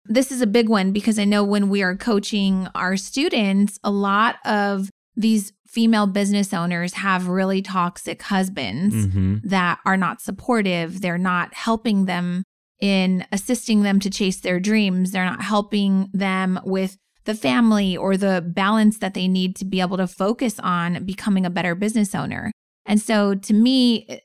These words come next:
Speaker 1: it always puts me in this gray space because I wanna say, "Girl, you need to leave him."
Speaker 2: <laughs>
Speaker 1: Because if you're in a toxic relationship with the person that you are closest to,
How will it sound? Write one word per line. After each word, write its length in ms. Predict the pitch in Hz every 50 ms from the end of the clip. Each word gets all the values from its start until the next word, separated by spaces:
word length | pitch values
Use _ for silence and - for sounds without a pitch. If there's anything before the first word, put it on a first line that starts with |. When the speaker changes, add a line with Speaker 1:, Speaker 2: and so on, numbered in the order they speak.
| _ -
Speaker 1:
it 160 | 233 220 -
always 220 | 214 233 254 240
puts 220 | - - 311 - 294
me 160 | 262 240 -
in 120 | 240 233
this 180 | 233 226 214 220
gray 280 | - 220 196 190 226
space 480 | 247 - - - 220 190 202 254 262 -
because 320 | - 240 220 220 226 214
I 140 | - - 208
wanna 240 | 226 240 233 220 220
say, 240 | 214 - 190 190 185
"Girl, 240 | 196 202 202 202 208
you 200 | 214 277 392 508 453
need 160 | 311 226 220
to 120 | 208 165
leave 340 | 170 175 185 233 285 240 202 208
him." 260 | 196 175 151 147 165 185
Speaker 2:
<laughs> 40 | 190 - - - - _ - -
Speaker 1:
Because 640 | 240 240 226 233 277 285 254 233 220 220 214 214 -
if 140 | 226 220 220
you're 180 | 247 320 403 440
in 80 | 381 247
a 60 | 233
toxic 500 | - - 233 240 247 - - 269 247 -
relationship 720 | 240 220 208 190 185 208 214 - 226 226 214 226 214 220
with 180 | - 208 196 -
the 60 | 196
person 600 | 190 - - 214 214 220 214 - 240 226 220 214
that 180 | 196 151 - -
you 240 | 196 202 208 208
are 300 | - - 196 185 180 180
closest 840 | - - - - 254 233 226 254 233 - - 254 247 220 - - - - -
to, 380 | 254 226 196 160 123 117 151